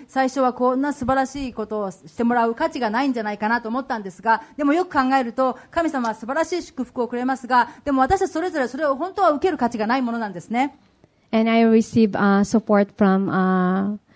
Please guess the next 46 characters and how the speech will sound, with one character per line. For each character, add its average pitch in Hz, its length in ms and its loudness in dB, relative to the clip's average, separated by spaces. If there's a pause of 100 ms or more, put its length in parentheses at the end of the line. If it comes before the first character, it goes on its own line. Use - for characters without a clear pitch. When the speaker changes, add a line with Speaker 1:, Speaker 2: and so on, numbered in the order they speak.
(280)
Speaker 2:
many 202 480 4
of 196 120 -2
my 190 200 4
leaders, 214 560 4
and 185 400 0
one 196 200 2
of 190 80 -4
them 190 220 2
is - 140 -4
telling 185 380 4
me, 180 400 0
"Just - 320 -2 (200)
have 240 220 -2
confidence. 196 720 2
That's - 320 -4
for 202 160 4
you, 202 220 6
Michelle." 185 580 -4
Speaker 1:
だ 233 100 -14
か 226 100 -8
ら 208 40 -4
私 233 300 -4
の 247 80 -2
上 262 180 -2
司 247 80 -10
が 220 80 -6
本 269 160 0
当 302 60 -6
に 285 80 -2
私 254 640 -4
に 240 340 -2 (380)
こ 190 460 -4
う - 20 -14
サ 233 160 -2
ポ 311 160 -2
ー 277 60 -4
ト 220 100 -4
を 202 80 -2
し 208 40 -8
て 220 120 -4
く 226 100 -8
れ 214 120 -6
て、 269 360 -4 (140)
一 - 240 -2
人 240 100 -2
の、 196 220 -12